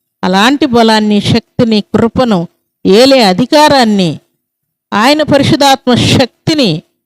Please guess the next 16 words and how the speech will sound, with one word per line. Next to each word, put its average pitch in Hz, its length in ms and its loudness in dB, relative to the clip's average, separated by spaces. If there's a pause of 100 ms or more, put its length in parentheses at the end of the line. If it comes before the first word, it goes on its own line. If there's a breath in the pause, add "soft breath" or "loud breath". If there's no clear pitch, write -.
(420)
సమృద్ధిగా 220 640 -2
మనందరికి 185 480 -2
అనుగ్రహించునుగాక. 175 1040 -2 (360)
ఇక 277 160 -2
మీదట 233 760 0 (520)
దేవుని 277 500 0
సన్నిధిలో 240 520 0
చేరి 196 500 -2 (340)
ఈ 185 100 0
మాటలు 247 460 -2
వింటున్నటువంటి 196 760 -2
మనమందరం 247 760 -2
కూడా 180 380 -4 (320)
దేవుని 233 420 0 (160)
చేతిలో 262 360 0
నుండి 180 380 -4